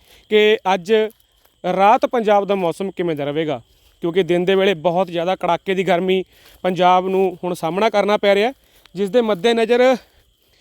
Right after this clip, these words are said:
ਦਿਨ ਦੇ ਵੇਲੇ ਬਹੁਤ ਜ਼ਿਆਦਾ ਤਾਪਮਾਨ ਹੋਣ, ਵਧੇ ਹੋਣ ਕਾਰਨ ਦਿਨ ਦੇ ਤਾਪਮਾਨ ਪੰਜਾਬ ਦੇ ਬਹੁਤੇ ਹਿੱਸਿਆਂ ਦੇ ਵਿੱਚ ਅਗਰ ਗੱਲ ਕੀਤੀ ਜਾਵੇ ਤਾਂ ਬਿਆਲੀ, ਤਰਤਾਲੀ, ਚੁਆਲੀ ਡਿਗਰੀ ਤੱਕ ਦੇਖੇ ਗਏ,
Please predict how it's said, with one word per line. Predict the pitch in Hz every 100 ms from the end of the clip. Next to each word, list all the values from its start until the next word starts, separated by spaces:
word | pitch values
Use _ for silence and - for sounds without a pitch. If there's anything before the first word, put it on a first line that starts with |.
| _ _
ਦਿਨ | 170 208
ਦੇ | 262
ਵੇਲੇ | 247 247 247 240 - 170
ਬਹੁਤ | 185 190
ਜ਼ਿਆਦਾ | 202 208
ਤਾਪਮਾਨ | 190 180 208 208
ਹੋਣ, | 180 180
ਵਧੇ | 156 185
ਹੋਣ | 208 190
ਕਾਰਨ | 175 170 175 208 220 _ _ _ _
ਦਿਨ | 170 208
ਦੇ | 247
ਤਾਪਮਾਨ | 233 214 208 214
ਪੰਜਾਬ | 220 202 180 185
ਦੇ | 208
ਬਹੁਤੇ | 185 190 262 294
ਹਿੱਸਿਆਂ | 262 240
ਦੇ | 220
ਵਿੱਚ | 233
ਅਗਰ | 226
ਗੱਲ | 196 185 180
ਕੀਤੀ | 190 214
ਜਾਵੇ | 190 185 196
ਤਾਂ | 185 185 226 - _ _ _ _ _ -
ਬਿਆਲੀ, | 160 190 202 233
ਤਰਤਾਲੀ, | 240 214 196 185 196
ਚੁਆਲੀ | 196 214 185 180
ਡਿਗਰੀ | 170 170
ਤੱਕ | 196
ਦੇਖੇ | 202 175 165
ਗਏ, | 143 127